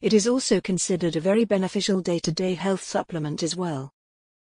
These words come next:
Green tea extract. Green tea is considered one of the healthiest beverages in the world, due largely to the fact that, as well as caffeine, it is full of powerful antioxidants,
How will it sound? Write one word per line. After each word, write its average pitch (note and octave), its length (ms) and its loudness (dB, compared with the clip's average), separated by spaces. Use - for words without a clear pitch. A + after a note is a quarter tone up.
Green G#3+ 320 4
tea F3 200 -2
extract. - 800 -4
Green B3+ 320 2
tea G3+ 300 2
is D3 140 -2
considered F#3 500 0
one G3+ 220 2
of G#3+ 100 0
the F#3+ 80 0
healthiest G3 640 -2
beverages E3 500 0
in F3 80 2
the F3+ 80 4
world, D#3 400 -2
due A#3 200 4
largely G3+ 580 0
to F3 120 -2
the E3 80 -4
fact - 320 -2
that, - 380 -2
as F3 160 -2
well G3 160 6
as F#3 100 2
caffeine, D3 600 -6
it G#3+ 120 6
is A3 140 2
full A#3 160 4
of A3 160 4
powerful F#3+ 460 -2
antioxidants, F#3 960 0